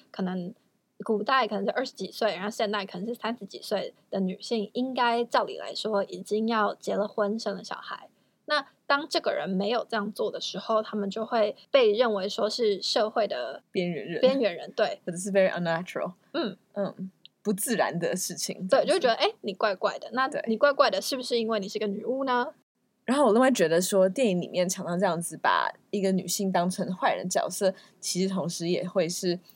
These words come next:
Speaker 2: 要强调说，虽然这些王子说废废没干嘛，可是最后她还是可以打败那些很强的女性。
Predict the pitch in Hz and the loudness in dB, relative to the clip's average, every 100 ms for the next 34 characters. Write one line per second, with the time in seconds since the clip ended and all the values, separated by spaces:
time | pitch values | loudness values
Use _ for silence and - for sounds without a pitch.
0 | - - 180 156 - 190 156 165 175 175 | -14 2 4 4 2 -4 2 2 4 2
1 | 170 185 _ _ - - 226 214 196 160 | 0 -2 _ _ -20 -2 2 4 4 2
2 | 180 190 180 185 156 156 180 156 73 67 | -2 0 0 2 0 0 2 2 2 -6
3 | 185 214 190 208 202 170 180 180 - - | 0 0 2 0 2 0 0 0 0 2
4 | 170 143 170 180 - - 202 151 165 147 | 2 2 -2 -4 -4 -4 -4 -4 -4 -2
5 | 156 - - - | -6 -10 -10 -10